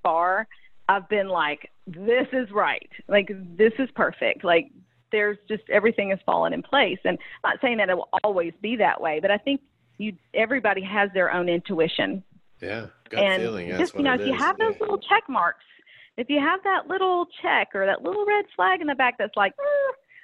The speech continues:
Speaker 1: I'm not feeling as excited as I should be about this," or, you know, just, "I,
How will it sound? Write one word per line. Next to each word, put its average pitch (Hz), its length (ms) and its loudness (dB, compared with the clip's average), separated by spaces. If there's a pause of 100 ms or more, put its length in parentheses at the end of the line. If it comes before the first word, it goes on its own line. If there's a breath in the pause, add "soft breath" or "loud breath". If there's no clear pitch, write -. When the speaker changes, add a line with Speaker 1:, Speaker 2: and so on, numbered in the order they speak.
Speaker 1:
I'm 320 100 0
not 381 220 2
feeling 311 260 2
as 254 120 -2
excited 240 400 0
as 208 100 -2
I - 220 -2
should 285 180 -2
be 262 140 -2
about 233 360 -2
this," 226 360 2 (200)
or, 180 680 0 (720)
you 233 140 -2
know, 196 280 2
just, 190 200 -4 (420)
"I, 233 60 -2